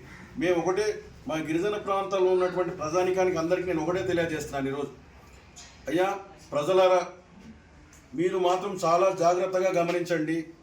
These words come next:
ఈరోజు కేవలం మన ముందుకు మాత్రం, మీడియా ముందుకు మాత్రం వచ్చి, "మేమంతా కూడా మీకు అండగా ఉంటాం, ఇక్కడ ఉన్న చట్టాలని మేము కాపాడుతాం,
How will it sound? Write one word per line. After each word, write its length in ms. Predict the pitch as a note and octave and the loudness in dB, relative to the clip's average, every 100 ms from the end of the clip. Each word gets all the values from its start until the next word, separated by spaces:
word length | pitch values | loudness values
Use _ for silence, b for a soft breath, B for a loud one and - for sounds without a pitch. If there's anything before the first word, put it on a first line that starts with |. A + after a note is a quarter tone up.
| - - - - | -20 -20 -20 -10
ఈరోజు 640 | F3 F#3 G3 A3 G#3+ G3+ F#3+ - - - - - | -2 0 0 -2 -4 -6 -10 -16 -20 -20 -20 -10
కేవలం 680 | D#3+ F3+ G#3+ G#3+ A3 F#3 - - - - | -2 0 0 0 0 0 -4 -10 -20 -18
మన 180 | - F#3 | -4 0
ముందుకు 360 | F3 F3 G#3 G#3 | 0 -2 -4 -4
మాత్రం, 380 | G#3 G3+ G3+ F#3 | -2 -2 -2 2
మీడియా 260 | F#3 G3 | 2 2
ముందుకు 280 | G3 F#3+ F#3 | -2 -6 -4
మాత్రం 360 | F#3 F#3 F3+ F#3 | 0 0 2 0
వచ్చి, 460 | F3 F#3+ F#3+ D#3 D#3+ - - | 0 -2 0 0 -2 -18 -10
"మేమంతా 420 | D3+ E3 D#3+ E3 | -2 0 0 0
కూడా 300 | F#3+ F#3+ G3 | -2 0 0
మీకు 200 | F#3+ F3 | 2 2
అండగా 340 | D#3+ D#3+ F#3 F#3 | 2 4 4 4
ఉంటాం, 440 | F3 E3 F#3+ F3 - - - | 0 -2 -2 -2 -4 -14 -14
ఇక్కడ 180 | C3+ E3 | -6 -2
ఉన్న 100 | F3 | -2
చట్టాలని 520 | E3 E3 - G3 G3 | -2 -4 0 0 0
మేము 240 | F#3+ F#3 | -2 -2
కాపాడుతాం, 720 | D#3+ E3 F3 F3+ F3+ G3 F#3 | 0 0 2 2 2 -4 -6